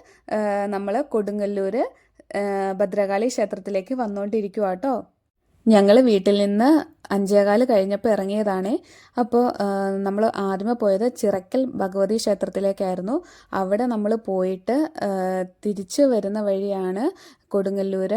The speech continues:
അമ്മയുടെ അടുത്ത് കയറുന്നത്. അപ്പോൾ നമ്മൾ, ആ, ചിറക്കൽ, ആ, അമ്പലത്തിൽ കുറച്ച് ലേറ്റായി.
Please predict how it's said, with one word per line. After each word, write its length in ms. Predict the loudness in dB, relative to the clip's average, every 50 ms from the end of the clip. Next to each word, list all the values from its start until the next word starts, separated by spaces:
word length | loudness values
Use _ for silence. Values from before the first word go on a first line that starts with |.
| -2 -2 -4
അമ്മയുടെ 380 | -4 -4 -2 -2 -2 -2 0 -2
അടുത്ത് 300 | -2 -2 -4 -6 -6 -4 0
കയറുന്നത്. 560 | 0 0 0 0 -2 -4 -2 -2 -2 -2 -2 -6 -14 -20 -20 -20 _ -6
അപ്പോൾ 160 | -4 -2 0 -2
നമ്മൾ, 300 | 0 0 0 0 0 0
ആ, 640 | 0 0 0 -2 -2 0 0 -2 -2 -2 -4 -4
ചിറക്കൽ, 520 | -6 -2 -2 -2 -2 -2 -2 -2 -2 -2
ആ, 560 | -2 -4 -6 -4 -4 -4 -4 -4 -4 -4 -6 -8 -8 -8
അമ്പലത്തിൽ 560 | -4 -2 0 0 0 0 -2 -2 -2 -2 -2
കുറച്ച് 420 | -2 -2 -2 -2 -2 -4 -4 -4
ലേറ്റായി. 720 | -4 -2 -4 -4 -6 -4 -2 -2 0 0 0 0 -2 -4